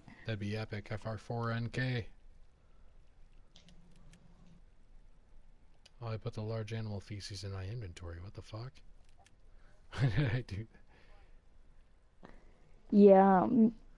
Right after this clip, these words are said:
Speaker 2: they l-, you can go to, like, the green knob. You know where gr-, the green knob's at, right?
Speaker 1: <clears throat> Yeah.
Speaker 2: Yeah, if you go there and behind the, like, the big mountain piece, like, next to this thing, there's Battlecleos there. If you head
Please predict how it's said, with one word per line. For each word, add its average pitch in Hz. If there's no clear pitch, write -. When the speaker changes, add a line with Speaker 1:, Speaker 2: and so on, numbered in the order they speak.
Speaker 2:
they 240
l-, -
you 247
can 302
go 247
to, 269
like, 226
the 208
green 196
knob. 220
You 202
know 202
where 190
gr-, 175
the 185
green 180
knob's 170
at, -
right? 185
Speaker 1:
<clears throat> 175
Yeah. 104
Speaker 2:
Yeah, 220
if 196
you 214
go 226
there 220
and 208
behind 196
the, 175
like, 180
the 190
big 185
mountain 180
piece, 220
like, 185
next 180
to 180
this 175
thing, 190
there's 185
Battlecleos 180
there. 175
If 190
you 185
head 190